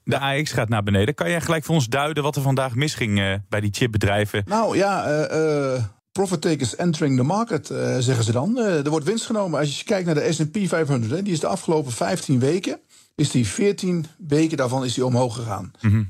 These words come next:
Speaker 2: Je ziet dat die chipaandelen, die liggen fantastisch. Als je kijkt naar Nvidia, dat is helemaal wild. Ehm, stond, eh, begin januari rond de vijfhonderd, nu rond de zevenhonderd. Ging, ehm, even omlaag vandaag met die, die correctie, maar werd meteen weer opgepikt. Staat nu zelfs weer een procent in de plus.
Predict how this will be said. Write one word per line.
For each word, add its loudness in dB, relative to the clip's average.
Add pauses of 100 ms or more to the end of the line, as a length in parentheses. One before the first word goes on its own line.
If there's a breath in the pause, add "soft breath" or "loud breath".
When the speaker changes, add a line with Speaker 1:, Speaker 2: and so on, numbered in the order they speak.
(120)
Speaker 2:
Je -2
ziet 4
dat 2
die 0
chipaandelen, 2
die 0
liggen 0
fantastisch. -2
Als -2
je -4
kijkt 2
naar 2
Nvidia, 2
dat -6
is -6
helemaal 0
wild. 0 (720 loud breath)
Ehm, 2
stond, -2
eh, 2 (520)
begin 0
januari 0
rond 0
de -6
vijfhonderd, 0
nu -2
rond 0
de -4
zevenhonderd. 0 (480 loud breath)
Ging, 2
ehm, 0
even -2
omlaag 0
vandaag -2
met -2
die, 0
die -2
correctie, 0
maar 2
werd 0
meteen 0
weer 2
opgepikt. -2
Staat 0
nu 4
zelfs -2
weer 0
een -2
procent -4
in -2
de -4
plus. -2